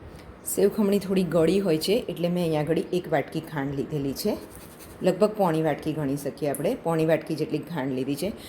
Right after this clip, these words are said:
તમારે ગળપણ જે પ્રમાણે જોઈતું હોય એ પ્રમાણે ઓછું વધતું કરી શકો છો.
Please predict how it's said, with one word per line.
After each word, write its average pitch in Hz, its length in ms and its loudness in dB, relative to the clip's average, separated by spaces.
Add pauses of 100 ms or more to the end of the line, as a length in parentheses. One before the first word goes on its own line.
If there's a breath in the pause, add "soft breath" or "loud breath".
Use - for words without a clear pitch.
(220 loud breath)
તમારે 170 280 4
ગળપણ 180 360 2
જે 180 140 0
પ્રમાણે 170 320 -2
જોઈતું 180 280 2
હોય 196 80 6
એ - 20 -4
પ્રમાણે 170 320 0
ઓછું 165 280 -2
વધતું 156 320 0
કરી 143 200 0
શકો 143 340 0
છો. 220 200 -2